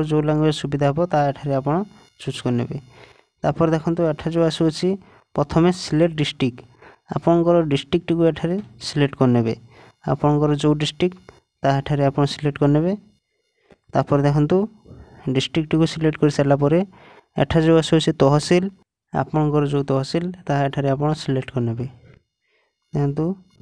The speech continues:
ତହସିଲଟିକୁ ସିଲେକ୍ଟ କରିସାରିଲା ପରେ ତାପରେ ଏଠାରେ ଯେଉଁ ଆସୁଅଛି ଭିଲେଜ, ସେ ଭିଲେଜ ଉପରେ ଆପଣ କ୍ଲିକ୍ କରି ଆପଣ ଆପଣଙ୍କର ଭିଲେଜଟିକୁ ସିଲେକ୍ଟ କରିନେବେ।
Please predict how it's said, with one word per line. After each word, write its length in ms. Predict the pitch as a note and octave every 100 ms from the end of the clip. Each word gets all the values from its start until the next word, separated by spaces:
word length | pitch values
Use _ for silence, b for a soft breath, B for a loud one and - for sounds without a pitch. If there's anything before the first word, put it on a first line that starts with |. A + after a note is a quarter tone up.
| -
ତହସିଲଟିକୁ 560 | - C#3 - C#3+ C#3 C#3+ C#3+
ସିଲେକ୍ଟ 240 | C#3+ C#3+
କରିସାରିଲା 340 | D3+ C#3+ C#3+ C#3+
ପରେ 160 | C#3+ E3 G3+ B B B B B
ତାପରେ 280 | D3 C#3 D3+ D3+
ଏଠାରେ 200 | C#3+ D3+
ଯେଉଁ 100 | D3+ D3+
ଆସୁଅଛି 280 | - D3 D3+ C3+
ଭିଲେଜ, 300 | C3+ D#3 F3+ - _ _ -
ସେ 100 | - D3
ଭିଲେଜ 280 | - D3 D#3 D3+
ଉପରେ 240 | D#3 D#3+ D#3
ଆପଣ 200 | D3 D3 F#3 G#3 -
କ୍ଲିକ୍ 220 | - D3 C#3+
କରି 140 | D#3 F3+
ଆପଣ 220 | E3 D#3 F3+ G#3+ b b b b -
ଆପଣଙ୍କର 440 | - D3 C#3+ D3 D3
ଭିଲେଜଟିକୁ 460 | C#3+ C#3 - C#3 E3+ A3+ -
ସିଲେକ୍ଟ 280 | - C3+ B2
କରିନେବେ। 300 | B2+ A#2 G#2+